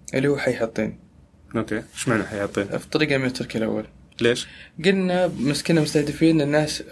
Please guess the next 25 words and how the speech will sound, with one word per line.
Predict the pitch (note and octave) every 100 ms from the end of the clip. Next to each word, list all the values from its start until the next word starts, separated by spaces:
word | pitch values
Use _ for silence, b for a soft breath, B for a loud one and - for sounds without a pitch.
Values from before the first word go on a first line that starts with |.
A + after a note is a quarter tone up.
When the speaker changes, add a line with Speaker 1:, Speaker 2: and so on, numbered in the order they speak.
| -
Speaker 1:
اللي | - B2
ساكنين | B2+ B2+ D3 A#2+
هناك | A2 G#2+ G#2+
في | -
المنطقة. | A2+ G#2+ G#2+ G#2+ - -
Speaker 2:
مم. | B2 A#2 A2+ A2 B B B -
Speaker 1:
ال-، | A#2 A#2+ -
يعني | - B2+ C3+
أكثر | E3+ C#3+
الناس | C3 C3+ C3
اللي | -
يسوون | A#2+ C3 B2+
احتفالات | A#2+ - A#2+ B2 A#2+ C#3
ممكن | D3 C#3 - A#2 - -
ياخذون | A2+ - C3+
فود | C3 C3+ C3
truck. | A#2+ B2 - - _ _ - -
Speaker 2:
مم. | A2+ A2+ - _ _ - - B B B -
Speaker 1:
أو | C3+ C3+
اللي | B2+ B2
وصلتهم، | B2 B2 - D3 - A#2+ A2 - -
آه، | A#2 G#2+ G#2+ A2 G1+ G1+ G1+ - -
فكرة | - - A#2+
الفود | A#2 C#3 B2+
truck. | - B2 A#2+ -